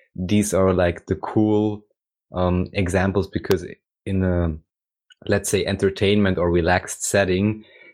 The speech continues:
there may even be more optimal meditative settings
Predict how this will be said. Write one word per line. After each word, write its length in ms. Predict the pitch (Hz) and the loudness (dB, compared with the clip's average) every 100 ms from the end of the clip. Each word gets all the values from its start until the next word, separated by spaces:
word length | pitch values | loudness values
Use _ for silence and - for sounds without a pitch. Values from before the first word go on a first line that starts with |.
| - | 0
there 80 | |
may 100 | 95 | 2
even 300 | 98 101 95 | 2 2 2
be 80 | 90 | 2
more 220 | 92 87 | 2 2
optimal 600 | - 85 - 90 87 85 | 0 -2 0 -2 0 0
meditative 880 | 85 87 87 - 90 85 87 82 - | 2 2 0 0 0 2 2 0 -8
settings 720 | - - 85 87 87 - - | -8 -2 2 2 2 -2 -8